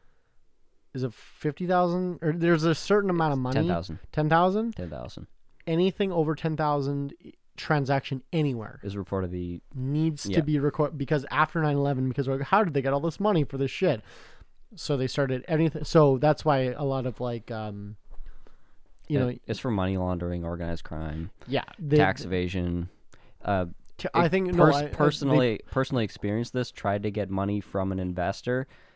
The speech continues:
Speaker 2: and it was, uh, f-, like, the investor lived in Johannesburg,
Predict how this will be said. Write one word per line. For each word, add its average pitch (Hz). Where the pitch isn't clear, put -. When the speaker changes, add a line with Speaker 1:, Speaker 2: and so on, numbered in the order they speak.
Speaker 2:
and 104
it 98
was, 92
uh, 85
f-, 123
like, 90
the 92
investor 82
lived 78
in 80
Johannesburg, 90